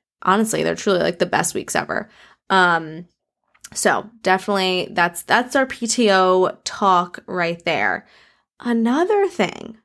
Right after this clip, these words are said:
that I'm seeing a lot of people do, and I was so guilty of this, is not taking lunch breaks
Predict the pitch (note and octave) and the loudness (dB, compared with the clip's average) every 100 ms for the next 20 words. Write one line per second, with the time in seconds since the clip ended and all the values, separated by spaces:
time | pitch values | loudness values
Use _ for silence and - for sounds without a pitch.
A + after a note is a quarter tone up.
0 | _ - F#3+ F#3 F#3 - F#3 F3 E3+ - | _ -2 2 2 -2 -4 -4 -4 -6 -6
1 | F3+ F#3+ G3 A3+ D4 F#4+ F4+ C4 A#3+ F#3+ | -4 -4 0 2 2 0 -4 -6 -6 -4
2 | F3 F3 G3+ - - G#3+ A#3+ C4 C#4+ C4 | -4 -2 -4 -2 0 2 2 0 -4 -4
3 | A3 A3 G#3+ F#3 - _ _ - - - | 0 2 2 -4 -14 _ _ -10 -6 0
4 | D4+ G#4+ F#4 B3+ F#3+ F#3 - A#2 - - | 2 4 4 4 2 0 -6 -6 -6 -6
5 | - - - - _ - G#3+ G#3 - - | -8 -12 -18 -20 _ 2 2 2 -4 -10
6 | G3+ G3+ A3+ C4+ - - G3 F#3+ F3+ F3+ | 0 2 2 0 -6 -6 -6 -4 -4 -4
7 | G#3 _ - F3 F#3 A3 C#4+ F4 G#4+ G#4+ | -8 _ -2 0 2 0 0 2 0 -4